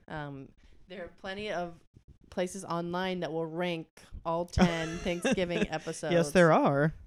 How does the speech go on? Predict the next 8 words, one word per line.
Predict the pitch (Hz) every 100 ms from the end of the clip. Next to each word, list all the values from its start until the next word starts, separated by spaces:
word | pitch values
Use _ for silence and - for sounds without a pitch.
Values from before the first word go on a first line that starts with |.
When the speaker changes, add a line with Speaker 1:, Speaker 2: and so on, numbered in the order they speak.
| -
Speaker 1:
for | 180 160
you. | 139 143 139 156 _ - _ -
Um, | 170 156 143 139 - 175
do | 175
you |
have | 190 170
one | 160 165 170
that's | 165